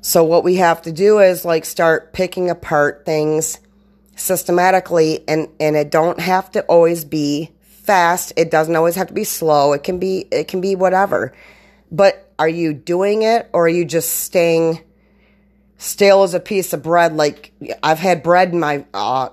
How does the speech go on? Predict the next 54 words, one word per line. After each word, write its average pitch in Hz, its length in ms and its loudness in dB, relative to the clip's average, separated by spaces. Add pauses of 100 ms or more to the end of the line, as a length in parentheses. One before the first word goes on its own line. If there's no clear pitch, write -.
on 151 120 -4
my 139 120 0
counter 165 480 0
in 139 60 -6
my 131 80 -6
refrigerator, 139 880 -2 (560)
and 160 100 0
I 156 100 4
was, 156 120 -2
like, 143 300 0
desperately 170 560 0
hungry. 151 460 -2
Well, 143 180 -2
let 156 80 0
me 160 100 0
take 165 220 -4
a - 20 -2
bite 165 220 4
of 160 60 0
that. 147 220 2
I - 60 -8
felt 180 140 4
like 170 160 2
I 160 80 2
was 147 120 0
eating 151 220 -2
a 131 80 -4
brick. - 600 -4 (1000)
And 165 260 2 (160)
my, 156 400 0
my 156 200 0
mom 160 300 0
and 143 140 -2
dad 180 240 2
spent - 320 -4
money 143 240 0
on 131 100 -2
my 131 140 -4
teeth. 143 480 -6
Like, - 380 -8 (240)
they 156 180 2
had 156 180 2
an 151 60 0
opportunity 147 540 -2
to 147 40 -2
spend 143 300 -4
some 139 140 -6
money 135 200 -2
on 131 60 -4
my 117 140 -4
teeth. 175 340 -2
And 131 100 -4
I'm 131 120 -2
like, - 420 -6